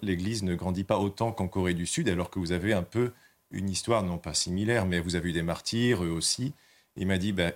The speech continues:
écoute, on a, nous, euh, au Japon, des missionnaires sud-coréens, et ce qu'ils disent quand ils viennent célébrer la messe aux gens, c'est dimanche prochain, vous revenez tous à la messe avec un ami.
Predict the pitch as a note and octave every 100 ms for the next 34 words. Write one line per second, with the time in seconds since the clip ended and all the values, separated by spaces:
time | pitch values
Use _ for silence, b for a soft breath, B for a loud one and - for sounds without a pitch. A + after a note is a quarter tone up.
0 | - F#2 F#2 - G#2+ G#2 A#2 A2+ - G#2
1 | A#2+ G#2 - _ - - _ F#2 E2+ E2
2 | - _ _ G#2+ G#2 - A#2+ A2 F#2+ -
3 | F#2 F#2+ G2 A2 G#2 F#2 - C3+ - G2+
4 | F2+ F2 C3 - b b b - F#2+ -
5 | - G2+ G#2 G#2 - F#2 G2+ F2 G2+ F#2
6 | F#2+ E2+ E2+ F2 E2+ G2 C3 - - F#2
7 | E2 A2 D3+ - F#2+ F2 _ - A2 C3
8 | A#2+ - G2 - A2 - G2 B2 B2 A2
9 | G#2+ F#2 G2+ - G2 F#2 G#2 A2 F#2+ F#2
10 | F2+ D2+ C#2